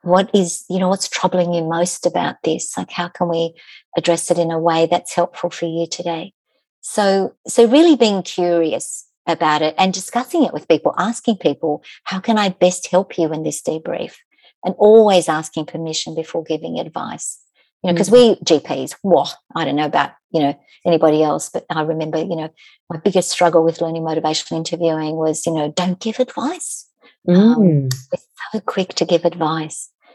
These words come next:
Speaker 2: Mm.
Speaker 1: Uh, so I, my supervisors, you know, m-, many supervisors would say, "Monica, just sit on your hands. It's really helpful."
Speaker 2: <laughs> Okay,
Speaker 1: Um,
Speaker 2: gosh.
Speaker 1: so that's how I do it. So that's some of my ideas about,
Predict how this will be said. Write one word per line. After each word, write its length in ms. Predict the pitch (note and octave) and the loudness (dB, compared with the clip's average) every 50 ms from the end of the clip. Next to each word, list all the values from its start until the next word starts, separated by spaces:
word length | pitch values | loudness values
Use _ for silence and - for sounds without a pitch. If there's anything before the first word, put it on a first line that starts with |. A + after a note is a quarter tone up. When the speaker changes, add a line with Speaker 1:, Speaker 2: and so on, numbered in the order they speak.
| _ _ | _ _
Speaker 2:
Mm. 320 | E3 E3 D#3+ E3+ F3+ F3+ F3+ | -2 -2 0 2 2 2 2
Speaker 1:
Uh, 260 | E3+ D#3+ D3+ C#3 C3 | 2 2 0 -2 -4
so 320 | - - - - E3+ - _ _ _ _ _ _ - | -10 -12 -12 -12 -12 -12 _ _ _ _ _ _ 0
I, 140 | E3 E3 - - _ | 0 0 0 -2 _
my 180 | F#3+ G3 F3+ | 2 2 2
supervisors, 840 | F3+ - - F#3+ F3 F#3+ F3 F3+ E3 D#3+ D#3+ - - E3+ D#3+ - - _ - | 2 2 0 2 2 2 2 2 0 0 -2 -2 -6 -8 -8 -8 -10 _ -2
you 80 | F3+ | -2
know, 200 | E3+ D#3 E3+ F3 - _ _ _ _ - | 0 0 0 -2 -4 _ _ _ _ -12
m-, 80 | - - - | -12 -6 0
many 260 | F#3+ F3+ F3+ F#3+ F#3 | 2 4 4 4 2
supervisors 720 | - - F#3+ F3 F3+ E3 F3 E3 D#3+ D#3+ - E3 - - | 2 0 -2 -2 0 -2 -2 -4 -4 -2 -4 -4 -2 -2
would 120 | D#3+ D#3+ | -4 -4
say, 120 | - E3 E3 | -2 -6 -4
"Monica, 320 | F3+ G3+ A3 A#3 - G3 | -4 -6 -6 -6 -8 -8
just 240 | - G#3 - - - | -6 -6 -8 -6 -4
sit 120 | - B3+ | 0 2
on 140 | C4+ C4 A#3+ | 4 4 4
your 120 | G#3 F#3 | 2 0
hands. 600 | F3 D#3+ D#3 D#3+ D#3+ E3+ G3+ B3+ D#4 D#4 - - - _ _ _ _ | -4 -6 -6 -6 -4 0 2 2 2 0 -4 -14 -16 _ _ _ _
It's 120 | - - - | -8 -4 -2
really 180 | D3+ D#3 D#3+ | -2 -2 -4
helpful." 540 | D3+ D3+ - - - - - - E3 E3 _ _ _ _ _ _ _ | -4 -6 -8 -8 -8 -14 -14 -14 -14 -16 _ _ _ _ _ _ _
Speaker 2:
<laughs> 160 | - - - G3+ | -12 -10 -10 -8
Okay, 360 | F#3 - - - - F#3 F3+ - | -10 -8 -6 -2 -2 -2 -2 -4
Speaker 1:
Um, 100 | - E3 | -6 0
Speaker 2:
gosh. 240 | E3 E3+ F3+ D#3+ D#3 | 2 2 2 0 -4
Speaker 1:
so 60 | D#3+ | -4
that's 240 | E3 F3 - - - | -4 -4 -4 -4 -6
how 180 | - G#3 F3+ E3+ | -4 -2 0 0
I 120 | E3+ E3 | 0 -2
do 180 | D#3+ F3 D#3+ D#3+ | 0 -2 0 0
it. 280 | D#3 D#3+ - - - _ _ _ _ _ - - - _ _ _ _ _ _ _ | 0 -2 -2 -6 -10 _ _ _ _ _ -20 -20 -20 _ _ _ _ _ _ _
So 120 | - F#4+ G4 | 2 2 2
that's 420 | A#4 C5+ C#5 - - - F3+ - | 2 -2 -6 -8 -12 -10 -4 0
some 140 | - D4 C#4 | 0 2 2
of 140 | C4+ A#3 B3 | 2 4 4
my 180 | A#3+ G#3+ G3+ | 4 4 4
ideas 380 | G3 F#3 G3 F#3+ F#3 F#3 F3+ - | 2 2 2 2 2 0 -2 -4
about, 300 | G3+ F#3 F#3 F3+ F3+ | 0 2 2 2 2